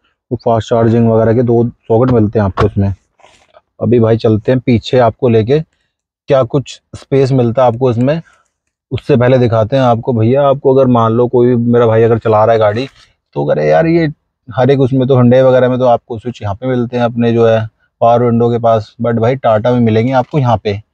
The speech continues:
अगर आपको कोई mirror वगैरह adjust करने हैं तो आप यहाँ से कर सकते हो अपना।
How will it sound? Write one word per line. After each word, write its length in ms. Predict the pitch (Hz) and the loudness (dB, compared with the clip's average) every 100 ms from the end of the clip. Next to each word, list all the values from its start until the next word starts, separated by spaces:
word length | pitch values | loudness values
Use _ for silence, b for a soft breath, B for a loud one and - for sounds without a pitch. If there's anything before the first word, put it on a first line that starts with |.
| _ _ _ | _ _ _
अगर 160 | 123 123 | 0 2
आपको 260 | 117 120 131 | 0 -2 -8
कोई 220 | 123 123 | -4 -2
mirror 220 | 117 113 | 0 0
वगैरह 260 | 113 117 120 | 0 2 0
adjust 320 | 110 117 - | 0 -2 -2
करने 260 | 107 107 120 | -2 -2 -2
हैं 100 | 147 _ _ _ - | -4 _ _ _ -4
तो 60 | |
आप 180 | 131 165 | -2 0
यहाँ 220 | 110 120 | 0 0
से 120 | 113 | 0
कर 120 | 123 101 | -2 -2
सकते 260 | - - | -4 -2
हो 60 | 104 | 0
अपना। 280 | 98 98 | 0 -2